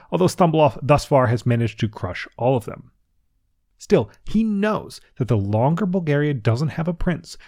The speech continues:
the more likely it is that one of these plots will succeed in overthrowing him and his government, and will likely turn Bulgaria into a Russian puppet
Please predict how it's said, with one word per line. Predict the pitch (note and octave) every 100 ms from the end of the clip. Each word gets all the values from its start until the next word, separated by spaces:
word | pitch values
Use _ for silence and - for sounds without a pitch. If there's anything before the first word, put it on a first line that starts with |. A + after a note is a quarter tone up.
| _
the | C#3
more | B2 C#3 D#3+ F#3 G#3
likely | F#3 D#3+ E3 G3
it | F3+
is | D3 C3+ C3 -
that | B2+ C3+
one | A#2 C#3
of | E3 C#3+
these | D3
plots | - B2 A2+ -
will | A2+
succeed | G#2+ - - D#3+ E3
in | A#2
overthrowing | G#2 G#2+ - C#3 D3 D3+
him | D3 B2 A2
and |
his | G2+ -
government, | F3+ F#3+ F#3+ F3+ - - _ -
and | E3+ F#3+ F#3 D#3 - _ -
will | D3 C#3+
likely | C3+ C3+ C#3+
turn | B2 B2+ A#2+
Bulgaria | A#2 G2+ G2+ G#2
into | A2 C3+ A2+ B2 -
a | A2+
Russian | F#2 E2 - F#2
puppet | - E3 D#3+ -